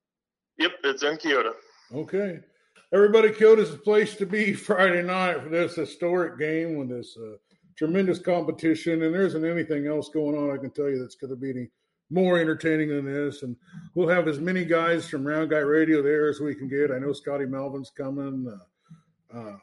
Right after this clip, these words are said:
Speaker 2: I've got some other surprises I think might be there for you to make it more fun for everybody. But, uh, Dakota, this has been great. I really appreciate you taking the time to be on the show.
Speaker 1: Yep. Thank you very much for having me. I will always love talking about my kids.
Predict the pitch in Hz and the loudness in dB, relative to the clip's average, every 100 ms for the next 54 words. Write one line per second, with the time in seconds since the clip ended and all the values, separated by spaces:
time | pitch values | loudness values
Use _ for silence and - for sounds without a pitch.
0 | - 123 127 123 - 135 147 151 - 151 | -10 -6 -4 -4 -4 -2 0 0 -2 -4
1 | - 147 156 151 151 151 - 151 143 147 | -2 0 2 0 0 -2 -2 -4 -4 -8
2 | 139 147 147 147 143 147 151 147 143 147 | -4 -2 0 0 0 0 0 0 -2 -2
3 | - 131 143 135 143 143 135 135 139 139 | -4 -8 -8 -6 -8 -8 -8 -6 -6 -6
4 | 131 139 147 147 127 113 - 117 107 _ | -6 -4 -4 -4 -4 -4 -6 -10 -10 _
5 | _ _ _ _ _ - 135 185 196 208 | _ _ _ _ _ -10 0 6 8 10
6 | 190 185 160 165 170 165 151 190 202 202 | 8 4 0 0 0 0 0 4 4 2
7 | - 139 131 - 170 160 160 175 175 175 | -10 -8 -8 -6 -6 -6 -6 -6 -4 -6
8 | 160 135 165 170 147 - 170 165 156 160 | -6 -10 -6 -6 -8 -10 -8 -8 -2 -2
9 | 170 165 160 190 196 - _ _ _ _ | -2 -4 -8 -8 -10 -12 _ _ _ _
10 | _ _ _ _ _ 135 170 - 156 151 | _ _ _ _ _ -4 -4 -2 -2 -2
11 | 143 147 143 147 143 131 143 135 120 117 | -2 -2 0 0 0 0 0 0 -6 -6
12 | 127 127 131 139 135 131 135 135 127 131 | -8 -8 -6 -6 -6 -6 -6 -4 -4 -4
13 | 127 127 127 113 98 | -6 -6 -8 -10 -12